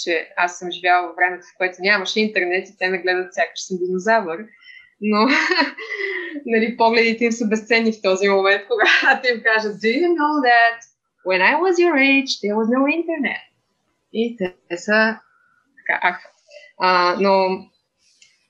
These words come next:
да, всъщност тогава нямахме интернет и аз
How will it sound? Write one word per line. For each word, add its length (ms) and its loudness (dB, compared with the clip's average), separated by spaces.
да, 260 2
всъщност 380 -4
тогава 300 2
нямахме 360 2
интернет 400 0
и 240 -8
аз 280 0